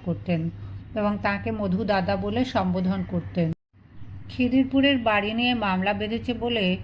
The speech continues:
মধুসূদনের এখন কলকাতায় অবস্থানের কোনো স্থিরতা নেই। কিশোরীচাঁদের সহধর্মিণী স্বামী মারফত বলে পাঠিয়েছেন যে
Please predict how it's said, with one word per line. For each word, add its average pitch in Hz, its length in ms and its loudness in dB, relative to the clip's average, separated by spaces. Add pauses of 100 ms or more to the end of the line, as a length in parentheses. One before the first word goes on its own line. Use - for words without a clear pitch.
(300)
মধুসূদনের 247 720 2
এখন 254 300 4
কলকাতায় 226 560 0
অবস্থানের 214 640 -2
কোনো 226 300 2
স্থিরতা 202 560 -2
নেই। 160 260 0 (840)
কিশোরীচাঁদের 277 680 4
সহধর্মিণী 254 920 2 (400)
স্বামী 214 420 2
মারফত 226 420 0 (100)
বলে 208 200 -2
পাঠিয়েছেন 233 600 0
যে 190 300 2